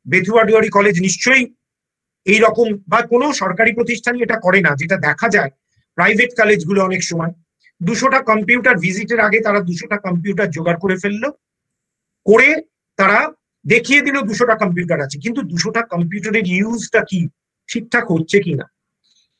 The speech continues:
এইটা কিন্তু ভেরিফাই করে এই পিয়ার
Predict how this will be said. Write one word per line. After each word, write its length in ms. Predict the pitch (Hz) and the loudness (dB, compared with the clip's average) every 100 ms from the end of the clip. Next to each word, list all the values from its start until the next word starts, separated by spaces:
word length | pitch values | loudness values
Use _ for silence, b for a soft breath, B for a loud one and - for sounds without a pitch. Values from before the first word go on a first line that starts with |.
| _ _ - | _ _ 2
এইটা 440 | 208 269 269 - 285 254 | 4 4 2 0 0 -2
কিন্তু 220 | 247 254 160 | -4 -4 -2
ভেরিফাই 420 | 139 165 202 214 202 156 | 0 0 0 2 2 2
করে 180 | 147 151 - _ _ _ _ _ _ _ _ | -2 -2 -4 _ _ _ _ _ _ _ _
এই 220 | 170 214 277 285 _ _ | 2 4 2 -2 _ _
পিয়ার 260 | 190 185 | 0 2